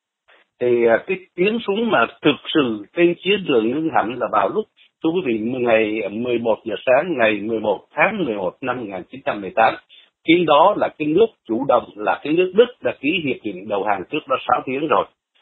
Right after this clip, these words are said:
À, cái một cái hiệp định hòa bình chính thức gọi là Treaty of Versailles được ký vào năm một nghìn chín trăm mười chín, tức là một năm sau. Thì thưa quý vị, à, tuy là cuộc chiến chỉ có bốn năm nhưng quý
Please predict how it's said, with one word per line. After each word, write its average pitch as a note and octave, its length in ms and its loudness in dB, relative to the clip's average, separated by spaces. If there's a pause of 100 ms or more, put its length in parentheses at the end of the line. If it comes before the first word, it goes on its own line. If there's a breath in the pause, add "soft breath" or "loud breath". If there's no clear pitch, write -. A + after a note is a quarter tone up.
(180)
À, G#2 260 0
cái F3 120 0
một D3 180 -4
cái C#3+ 120 -4
hiệp B2 140 -2
định A2+ 240 -4
hòa A2+ 200 4
bình G#2 200 0
chính F3 200 -2
thức F3+ 200 0
gọi - 200 -2
là G2+ 180 -2
Treaty D3+ 300 -4
of B2+ 180 0
Versailles B2+ 720 2
được A#2+ 180 -8 (100)
ký C#3+ 220 -4
vào F#2+ 180 -4
năm A2 180 -8
một G#2 80 -10
nghìn F2 140 -12 (100)
chín - 80 -14
trăm G2 160 -6
mười F#2 140 -12
chín, C3 120 -8 (120)
tức C3 60 -8
là G2 100 -6
một E2+ 160 -12
năm A2 160 -6 (100)
sau. B2 180 2 (960 soft breath)
Thì C3 60 -4 (280)
thưa F#3+ 120 -2
quý A3 120 0
vị, B2 260 0
à, A#2 300 4 (600)
tuy F#3+ 80 2 (140)
là D3+ 160 6
cuộc B2 180 -6
chiến F#3 220 2
chỉ - 100 -2
có F#3 100 0
bốn F#3+ 260 0
năm E3 260 2
nhưng E3+ 220 0
quý G3+ 100 -10